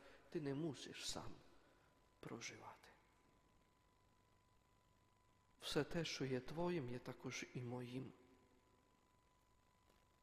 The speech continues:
А святкувати, каже, треба і веселитися. І, і тут також дуже важливо, дорогі брати і сестри, не бо брат твій, він врозумівся, він навернувся нарешті,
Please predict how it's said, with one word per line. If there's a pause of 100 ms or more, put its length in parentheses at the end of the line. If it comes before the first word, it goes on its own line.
(300)
А
святкувати,
каже,
треба (280)
і
веселитися. (760)
І,
і
тут
також
дуже
важливо,
дорогі
брати
і
сестри,
не
бо
брат
твій, (800)
він
врозумівся,
він
навернувся
нарешті,